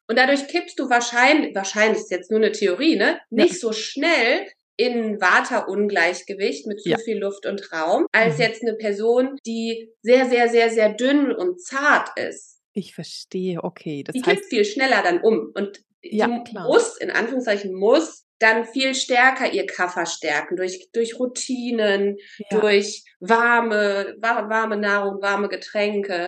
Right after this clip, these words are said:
Speaker 1: Also da braucht's dann viel stärker den Ausgleich. So,
Speaker 2: Okay, das
Speaker 1: genau.
Speaker 2: ist spannend. Ich höre dir total fasziniert zu und ich merke auch, ich könnte dir noch ganz, ganz lange zuhören. Ich habe aber auch eine Frage, die so ein bisschen unter meinen Nägeln brennt, weil sowohl du als auch ich arbeiten mit vielen hochsensiblen Menschen.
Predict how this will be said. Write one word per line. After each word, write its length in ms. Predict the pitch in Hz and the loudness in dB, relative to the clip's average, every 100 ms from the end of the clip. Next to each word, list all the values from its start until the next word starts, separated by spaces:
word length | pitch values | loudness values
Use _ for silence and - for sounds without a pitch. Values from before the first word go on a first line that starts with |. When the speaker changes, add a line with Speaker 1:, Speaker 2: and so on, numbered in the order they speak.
| - | -4
Speaker 1:
Also 180 | 202 220 | -4 2
da 160 | 214 214 | 0 0
braucht's 380 | 220 220 254 - | 0 0 0 -2
dann 160 | 220 220 | -2 -2
viel 240 | - 226 | -4 -6
stärker 520 | 220 202 180 180 185 | -4 0 2 2 -2
den 180 | 175 170 | -4 -4
Ausgleich. 800 | 131 120 - - - - - - _ _ | -4 -6 -8 -20 -20 -20 -20 -20 _ _
So, 220 | - 151 | -18 -10
Speaker 2:
Okay, 400 | 208 - 185 156 - | -10 -6 -6 -6 -6
das 180 | 180 220 | -6 -6
Speaker 1:
genau. 20 | 220 | -8
Speaker 2:
ist 140 | - - | -8 -14
spannend. 560 | - 165 160 147 - _ | -10 -10 -10 -14 -18 _
Ich 140 | 196 190 | -6 0
höre 120 | 254 | 2
dir 120 | 294 | 2
total 320 | 262 - 226 262 | -2 -2 0 0
fasziniert 540 | 240 - 208 226 226 | -2 -4 -2 -2 0
zu 80 | 285 | -2
und 80 | 214 | -4
ich 120 | - - | -6 2
merke 280 | 208 247 214 | 2 6 4
auch, 100 | 226 | 4
ich 100 | - | 2
könnte 240 | 240 247 | 2 4
dir 100 | 226 214 | 2 0
noch 140 | 214 | -2
ganz, 240 | 202 240 - | -4 -6 -4
ganz 260 | 190 180 | -8 -6
lange 300 | 180 220 302 - | -6 -4 -4 -4
zuhören. 340 | 214 190 185 | -6 -6 -8
Ich 160 | 208 226 | -10 -10
habe 140 | 240 | -4
aber 200 | 233 220 | 0 2
auch 140 | - - | 0 0
eine 100 | 208 | -4
Frage, 640 | - - 180 233 240 208 - 226 | -4 -8 -2 0 2 0 0 0
die 120 | 233 | 4
so 260 | 247 202 - | 4 2 2
ein 80 | 190 | 0
bisschen 300 | 247 - 240 | 0 0 0
unter 180 | 233 220 | 0 0
meinen 220 | 208 202 | 2 2
Nägeln 320 | 208 208 202 | 2 0 -2
brennt, 380 | - 185 180 170 | -2 -2 -2 -2
weil 180 | 170 185 - | -2 -2 -4
sowohl 340 | 180 226 254 254 | 0 4 6 6
du 100 | 254 | 4
als 120 | 214 | 2
auch 120 | 196 | 0
ich 180 | - - | -2 0
arbeiten 380 | 190 202 208 208 | 0 2 0 2
mit 160 | 214 208 | 0 -2
vielen 280 | 214 202 180 | -2 0 2
hochsensiblen 720 | 262 - 202 202 175 180 165 | 2 2 0 0 0 0 0
Menschen. 420 | 151 208 - | 0 0 0